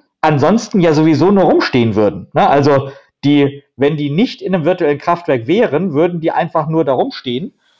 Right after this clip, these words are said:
und, äh, nicht intelligent, äh, vernetzt sein. Und insofern wird dadurch die, die Ressource, die wir schon haben, effizienter genutzt. Jetzt hast du gesagt, halt Auto, und das ist nochmal die spannende, spannende Sache.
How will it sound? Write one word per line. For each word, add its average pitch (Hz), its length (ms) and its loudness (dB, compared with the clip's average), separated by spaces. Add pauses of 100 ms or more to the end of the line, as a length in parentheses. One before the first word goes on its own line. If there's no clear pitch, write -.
(200)
und, 156 440 -2
äh, 151 120 2
nicht 175 340 -6
intelligent, 160 880 -4
äh, 143 140 -2
vernetzt 165 420 -4
sein. 120 300 -4
Und 151 160 -12
insofern 165 680 0 (240)
wird 139 180 -2
dadurch 160 480 0
die, 131 220 -4
die 139 100 -4
Ressource, 151 560 0
die 151 240 -4
wir 131 100 0
schon 120 360 -6 (160)
haben, 156 420 -2
effizienter 131 580 -6
genutzt. 107 500 -12 (1080)
Jetzt 143 200 -2
hast 185 160 0
du 175 40 2
gesagt, 165 240 0
halt 156 200 0
Auto, 185 440 2
und 180 140 -2
das 170 120 0
ist 190 80 -6
nochmal 190 200 0
die 151 100 -8
spannende, 160 640 0
spannende 139 440 -4
Sache. 156 460 -2